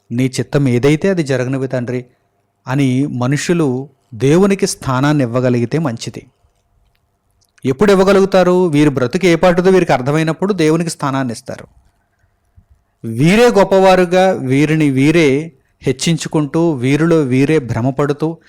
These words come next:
దేవునికి స్థానాన్ని ఇవ్వకపోతే ఏమనుకుంటారు చెప్పండి? "నా ఆలోచన నాది, నా బ్రతుకు నాది, నా కష్టం నాది,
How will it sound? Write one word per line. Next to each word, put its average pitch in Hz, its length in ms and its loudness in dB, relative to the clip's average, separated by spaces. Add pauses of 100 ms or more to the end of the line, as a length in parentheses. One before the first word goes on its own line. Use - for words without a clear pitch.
(200)
దేవునికి 185 500 2
స్థానాన్ని 147 520 -4
ఇవ్వకపోతే 127 800 -4 (420)
ఏమనుకుంటారు 147 540 -2
చెప్పండి? 139 460 -6 (720)
"నా 110 100 -4
ఆలోచన 185 560 2
నాది, 147 420 -6
నా 120 200 -4
బ్రతుకు 143 360 -2
నాది, 151 520 -6 (440)
నా 117 100 -4
కష్టం 202 460 -2
నాది, 151 520 -4